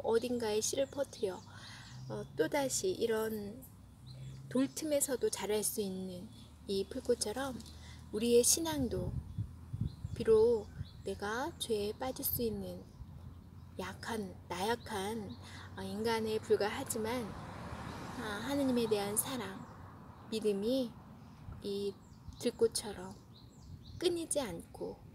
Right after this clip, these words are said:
계속 자라날 수 있도록, 피어날 수 있도록, 어, 신앙생활 하시기 바랍니다. 어, 오늘 하루도 잘 보내시고요. 저는 내일 다시 만날게요.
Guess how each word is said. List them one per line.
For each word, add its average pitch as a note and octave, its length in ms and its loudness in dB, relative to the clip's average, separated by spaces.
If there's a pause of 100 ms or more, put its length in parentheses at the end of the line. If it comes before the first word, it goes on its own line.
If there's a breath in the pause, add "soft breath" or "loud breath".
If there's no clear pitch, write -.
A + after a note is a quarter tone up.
(160)
계속 F#3+ 500 -4 (160)
자라날 G3+ 500 -6
수 - 160 -6
있도록, - 480 -6 (260)
피어날 C#4 460 -2
수 - 180 -8
있도록, A3 520 2 (460 loud breath)
어, F#3+ 200 -6
신앙생활 A#3+ 540 -4
하시기 A3+ 380 -4
바랍니다. G3+ 720 -10 (480 loud breath)
어, G3 280 -8
오늘 A3+ 200 0
하루도 C#4 320 6
잘 A#3+ 180 2
보내시고요. A#3+ 800 4 (100)
저는 F#3 340 -6
내일 F#3+ 220 0
다시 G3+ 280 -4
만날게요. G#3+ 680 -6